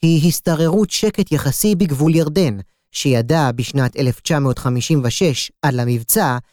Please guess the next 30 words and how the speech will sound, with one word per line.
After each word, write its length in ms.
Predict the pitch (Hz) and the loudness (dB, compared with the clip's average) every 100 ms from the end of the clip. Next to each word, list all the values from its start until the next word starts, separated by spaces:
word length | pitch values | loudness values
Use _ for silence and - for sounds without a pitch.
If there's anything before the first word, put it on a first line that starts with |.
| _ _ - | _ _ -4
את 120 | 170 | 0
אחת 220 | 165 214 | 0 0
התקופות 500 | 214 - 165 - 214 | -2 -2 -2 0 0
הסוערות 600 | 175 - 185 151 147 208 147 | 2 0 0 2 2 0 2
ביותר 500 | 160 131 196 202 190 | 0 2 2 2 2
של 200 | 170 139 | 0 0
פיגועים 480 | 139 135 175 240 | -2 -2 0 2
מחד 320 | 180 - 123 120 | 2 2 -4 -4
גיסא 440 | 123 - 127 127 - _ - | -8 -2 0 0 -2 _ -4
ופעולות 480 | 165 - 185 190 220 | -2 2 2 2 2
תגמול 500 | 175 151 208 190 175 170 | 0 4 4 6 2 2
מאידך 480 | 185 208 196 143 | 0 2 0 -2
גיסא. 400 | 131 120 - 107 95 _ _ _ _ _ _ | -4 -8 -2 -2 -4 _ _ _ _ _ _
שקט 360 | - 233 - 139 | -4 -4 -2 -2
זה 180 | 127 196 | 2 2
הופר 500 | 143 - 202 202 180 - | 2 -2 0 2 0 -2
רק 260 | 165 220 | -2 -2
בשנת 440 | 170 170 - 196 - | -2 -2 0 0 2
אלף 240 | 147 - | 0 0
תשע 200 | - 190 | -2 2
מאות 200 | 190 180 | 2 0
שישים 300 | 156 - 196 | -2 0 2
וארבע, 500 | 175 180 170 160 113 95 _ _ _ - | 4 2 2 0 -2 -4 _ _ _ 0
עם 140 | 147 131 | 0 2
פעולת 420 | 147 143 180 165 | 2 2 2 0
הטרור 420 | - 143 180 165 | -2 0 2 2
הראשונה 560 | 147 139 - 143 180 165 | 2 0 0 2 2 2
של 160 | 151 | 0
ארגון 340 | 143 147 151 143 | 0 0 0 0
הפת"ח 600 | 123 208 196 131 113 | 0 -2 0 -2 -2